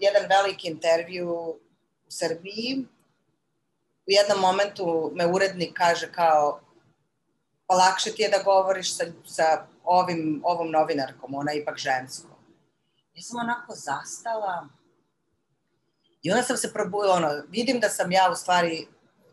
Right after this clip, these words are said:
ponovo, ono, zatvorena u svom njujorškom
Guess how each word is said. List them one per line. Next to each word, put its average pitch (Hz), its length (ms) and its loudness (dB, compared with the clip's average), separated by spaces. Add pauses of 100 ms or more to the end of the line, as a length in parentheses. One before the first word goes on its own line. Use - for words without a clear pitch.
(120)
ponovo, 185 500 4
ono, 156 200 -2
zatvorena 165 500 0
u 151 40 -8
svom 147 640 -4 (120)
njujorškom 147 920 -2